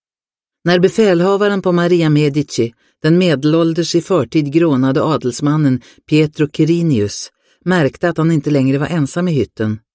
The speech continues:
såg han upp från bordet som han halvliggande i stolen klamrade sig fast vid.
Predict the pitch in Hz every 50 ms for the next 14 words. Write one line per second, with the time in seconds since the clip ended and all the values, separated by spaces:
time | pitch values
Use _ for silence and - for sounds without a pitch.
0 | _ _ _ _ _ - - 196 190 175 190 185 185 185 180 - - 185 180 170
1 | 147 143 143 143 143 135 160 151 - - - - 143 143 143 151 147 160 175 165
2 | 123 107 120 135 147 139 - 143 147 143 156 147 - - 135 127 139 131 127 127
3 | 127 123 - - _ _ - - 143 139 135 139 131 135 123 131 127 - 151 143
4 | - 110 110 - - - 104 104 95 -